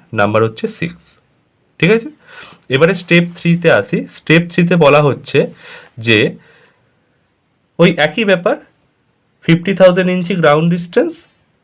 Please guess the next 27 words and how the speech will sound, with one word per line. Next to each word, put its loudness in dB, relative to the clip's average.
which 2
is 0
represented 0
in 2
one 0
ইঞ্চি -6
ম্যাপ 0
ডিস্টেন্স। -12
তাহলে 2
এক -4
ইঞ্চিতে -6
কত? -2
ওয়ান 0
বাই 2
ফিফটি -12
থাউজেন্ড -2
এবং 0
ওয়ান 2
মাইল, -2
যেটাকে 0
আমরা 2
ইঞ্চিতে -4
কনভার্ট 0
করে 0
নিয়েছি, -6
one 0
into -6